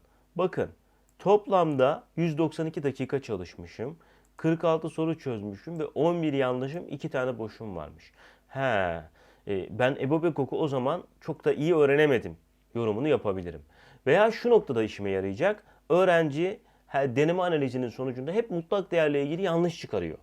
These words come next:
mesela. E, ben bu forma yine gireceğim. Öğrenci mutlak değerle ilgili bugüne kadar kaç dakika çalışmış, kaç soru çözmüş, kaç yanlışı, kaç boşu var. Bunu da görme şansım olacak. Yani detaylı bir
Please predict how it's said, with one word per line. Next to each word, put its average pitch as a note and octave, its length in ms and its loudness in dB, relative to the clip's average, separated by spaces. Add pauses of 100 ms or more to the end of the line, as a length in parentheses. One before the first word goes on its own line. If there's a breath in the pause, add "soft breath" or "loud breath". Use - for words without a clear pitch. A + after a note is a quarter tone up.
mesela. D#2 440 -6 (400 loud breath)
E, G#2 260 2
ben G#3+ 240 4 (200)
bu G#3 100 6
forma C#3 340 4
yine G2 200 -2
gireceğim. F#2+ 500 -4 (140)
Öğrenci D#3+ 640 4
mutlak F#3 380 -2
değerle C3+ 300 0
ilgili G2+ 240 -6
bugüne A2+ 240 -4
kadar F2+ 200 -8
kaç B2+ 300 -8
dakika F3+ 240 -2
çalışmış, F3+ 640 -6
kaç B2+ 220 -6
soru E3 240 -6
çözmüş, F3 520 -4 (300 soft breath)
kaç F#3 320 -6
yanlışı, F#3 420 0
kaç E3+ 260 -4
boşu G#2+ 280 -4
var. D2+ 160 -8 (480)
Bunu D#3 180 2
da A#2+ 80 4
görme F2+ 340 -4
şansım E2+ 460 -14
olacak. A#2+ 380 -4 (300 soft breath)
Yani B2+ 300 -2
detaylı C#3 540 2
bir C#3 140 0